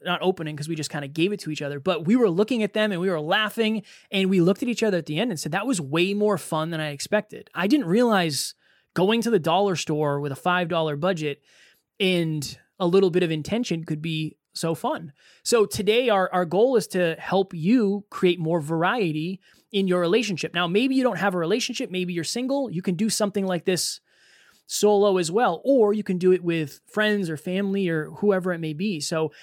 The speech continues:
I know that most people value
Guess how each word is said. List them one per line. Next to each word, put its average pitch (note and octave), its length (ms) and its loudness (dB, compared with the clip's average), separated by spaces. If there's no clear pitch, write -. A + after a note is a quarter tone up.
I A#3 200 2
know A#3+ 320 4
that F#3+ 300 0
most G#3+ 480 2
people F3 580 0
value D#3+ 680 0